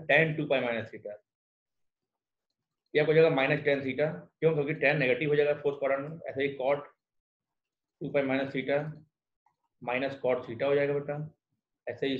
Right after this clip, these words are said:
sec टू पाई माइनस theta, ये प्लस रहेगा। क्यों? क्योंकि फोर्थ क्वाड्रेंट में sec पॉजिटिव होता है, cosec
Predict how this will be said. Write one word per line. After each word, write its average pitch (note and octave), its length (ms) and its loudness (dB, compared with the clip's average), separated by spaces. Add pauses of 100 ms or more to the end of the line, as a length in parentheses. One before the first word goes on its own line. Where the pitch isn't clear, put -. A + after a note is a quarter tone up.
sec D3+ 300 0 (1300)
टू C3+ 80 -6
पाई C#3 140 0
माइनस C3+ 300 -2
theta, C#3 300 -2 (960)
ये D#3 120 2 (120)
प्लस D#3 220 4
रहेगा। A2+ 300 -2
क्यों? D3 440 -4
क्योंकि - 680 -10
फोर्थ D3 200 4
क्वाड्रेंट C#3 240 4
में D3+ 80 0
sec D3 300 0
पॉजिटिव C3 300 0
होता D3 300 0
है, D3 120 -10 (920)
cosec E3 500 2